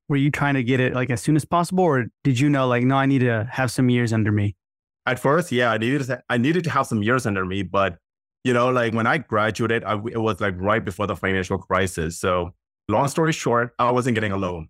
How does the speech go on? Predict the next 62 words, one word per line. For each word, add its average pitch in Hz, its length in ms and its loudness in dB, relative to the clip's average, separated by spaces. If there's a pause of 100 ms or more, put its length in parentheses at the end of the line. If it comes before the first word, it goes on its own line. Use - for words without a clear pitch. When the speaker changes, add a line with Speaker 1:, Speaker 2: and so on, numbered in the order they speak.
(140)
Speaker 2:
So 113 80 0
I - 40 2
wasn't 120 180 2
getting 127 140 0
a 123 40 0
loan. 120 440 2
Everybody 107 420 0
kept 107 180 -4
rejecting. 104 480 -2
The 95 80 0
banks 95 360 0
kept 101 280 -2
stating 101 640 -2
that, 95 240 0
"No, 95 160 0
you, 95 200 0
you're 92 140 -2
not 95 200 0
good 98 140 0
enough. 95 320 -2
You, 95 100 -4
you, 92 260 -6
we 92 100 -8
can't, 92 260 -4
we 90 120 -8
can't 92 180 -4
lend 120 180 -2
you." 87 140 -4 (560)
So 151 380 2
then 147 160 0
we 143 80 0
had 143 140 0
to 156 100 0
scale 147 400 0
down 135 320 2
our 131 180 2
little 123 220 2
idea 107 420 0
bu-, 107 200 -4
business 101 360 -4
plan. 95 400 0
And 95 220 0
then 98 100 0
we 98 100 -2
had 95 140 0
to 98 60 -4
go 95 120 -2
like, 90 180 0
"Hey, 101 200 -2
how, 113 300 0
what 98 240 0
do 190 140 2
I 170 80 2
need 123 280 0
to 113 80 -8
start 107 280 0
off 98 60 -4
with 98 120 -2
just - 260 -6
two, 165 360 -2 (100)
two 196 160 -2
ops - 380 -4